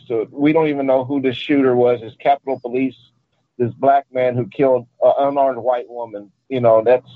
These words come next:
they, they're covering for him. To, "Oh, so he won't get harassed and threatened," you know. They don't worry about it when the shoe's on the other foot, when it's someone with a protected pet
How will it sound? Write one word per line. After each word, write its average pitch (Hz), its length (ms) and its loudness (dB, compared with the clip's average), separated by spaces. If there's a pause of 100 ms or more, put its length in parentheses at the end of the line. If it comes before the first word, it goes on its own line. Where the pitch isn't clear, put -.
(300)
they, 139 140 0
they're 139 120 0
covering 139 480 0
for 143 180 0
him. 139 80 -4
To, 131 100 -8 (300)
"Oh, 170 180 2
so 180 160 -4
he 190 140 -2
won't 185 280 -2
get 170 220 -4 (140)
harassed 156 640 0
and 123 340 -10
threatened," 139 480 0
you 143 120 0
know. 131 280 4
They 156 120 4
don't 180 180 0
worry 160 200 2
about 147 280 0
it 139 80 -4
when 131 120 -12
the 120 80 -16
shoe's 139 240 -6
on 131 140 -2
the 120 100 -2
other 123 200 0 (100)
foot, 123 260 2
when 117 160 -14
it's 98 140 -20
someone 131 360 0
with 127 140 0
a 127 100 0
protected - 500 -6
pet 180 240 0